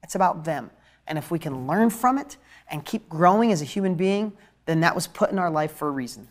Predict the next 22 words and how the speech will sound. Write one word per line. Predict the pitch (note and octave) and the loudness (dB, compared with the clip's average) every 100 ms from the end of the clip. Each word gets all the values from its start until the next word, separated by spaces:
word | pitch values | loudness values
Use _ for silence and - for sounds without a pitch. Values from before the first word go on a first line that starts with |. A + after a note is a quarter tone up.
| - | -12
I | D#3 D#3 | -6 -2
always | D#3 D#3 | -2 -2
quote | - E3 D#3 - | -2 -2 -2 -2
Tony | D#3+ D3+ | -2 2
Robbins. | D3 C#3 C3+ | 2 2 0
I | C3+ | -6
love | C3+ D3 | -2 -2
it | C3 | -2
more | D#3 D3 | -4 -2
than | C#3+ | -2
anything. | C#3+ C#3 - C3 - | -6 -8 -12 -14 -2
Best | D#3 - | -2 0
quote | - D3+ | -2 -2
in | |
the | C#3 | -2
world. | C#3+ C#3 C3+ | 0 0 0
"What | D#3+ G#3+ B3 | 6 10 10
if | G3 C#3 - - _ _ _ - | 10 -2 -8 -20 _ _ _ 0
life | D3+ F3 - | 2 2 0
happened | E3+ E3 E3 D#3 - _ _ | -2 -2 -2 -6 -8 _ _
for | _ - - - A#3+ F#3 | _ -20 -10 2 6 6
us, | - - - - | 4 -6 -14 -14